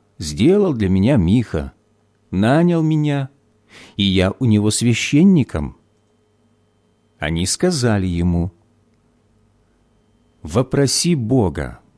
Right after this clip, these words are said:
чтобы знать нам, успешен ли будет путь наш, в который мы идём». Священник сказал им:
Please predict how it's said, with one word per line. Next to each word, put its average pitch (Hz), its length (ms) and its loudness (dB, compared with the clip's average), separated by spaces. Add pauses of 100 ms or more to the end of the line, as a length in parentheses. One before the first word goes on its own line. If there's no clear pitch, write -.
(640)
чтобы 87 380 -4
знать 120 460 0
нам, 95 340 0 (760)
успешен 143 680 0
ли 190 140 2
будет 185 540 -2
путь 123 240 -4
наш, 69 440 -10 (260)
в - 120 -20
который 120 440 0
мы 123 340 4
идём». 131 480 -4 (2500)
Священник 208 720 2
сказал 127 560 0
им: 92 440 -2